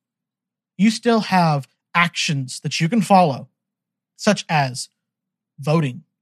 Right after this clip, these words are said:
running for office yourself, being a vocal person like I'm doing right now, getting the voice, the, the message out there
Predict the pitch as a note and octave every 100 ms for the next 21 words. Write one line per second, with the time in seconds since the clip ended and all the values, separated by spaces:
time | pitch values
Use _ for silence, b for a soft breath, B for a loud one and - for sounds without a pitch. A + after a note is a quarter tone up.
0 | _ _ - D#3+ F#3+ - F#3 F3 E3+ E3
1 | E3+ C#3 E3 C3+ B2+ - _ _ _ _
2 | _ _ _ _ _ _ _ _ F#3 G#3+
3 | G3 D3 E3 F3+ G3+ F3 F#3 F#3 - B2+
4 | - _ D3 E3 E3 F#3 F#3 F#3 G3 F3+
5 | F#3 F#3 F3 C3+ B B C#3 - G3+ A#3+
6 | A3 D#3+ G3 F#3+ F3+ F#3+ F3+ F3+ F3+ F#3
7 | F3+ F3+ G3 F#3+ E3